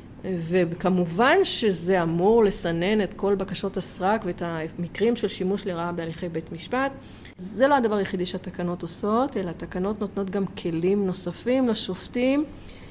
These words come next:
כדי לייעל את התהליך, והן בעצם מחזקות את המעמד של השופט כמי שמופקד על ניהול ההליך.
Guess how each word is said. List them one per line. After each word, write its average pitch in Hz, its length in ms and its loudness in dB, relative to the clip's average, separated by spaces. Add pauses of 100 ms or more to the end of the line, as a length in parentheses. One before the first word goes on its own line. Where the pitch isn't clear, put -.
(180)
כדי 196 440 4
לייעל 185 460 2
את 185 140 -4
התהליך, 180 720 -2 (540)
והן 190 300 2
בעצם 269 500 2
מחזקות 208 720 -2
את 294 120 -4
המעמד 185 440 0
של 196 140 -4
השופט 247 640 -4
כמי 165 220 -8
שמופקד 170 680 -4
על 233 100 2
ניהול 220 300 4
ההליך. 196 640 0